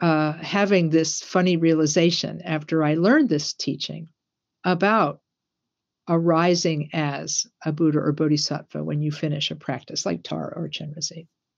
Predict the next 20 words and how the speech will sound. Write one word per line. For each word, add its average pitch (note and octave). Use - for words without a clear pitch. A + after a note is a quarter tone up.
that F3+
I G3
said, G3+
"Oh A#3+
my C4+
gosh, C4
I A#3
could F#3+
be G3+
standing A3
at F3
the F3
sink F#3
washing D#3+
dishes, -
and D#3+
suddenly F#3+
I F3
can F3
have, D#3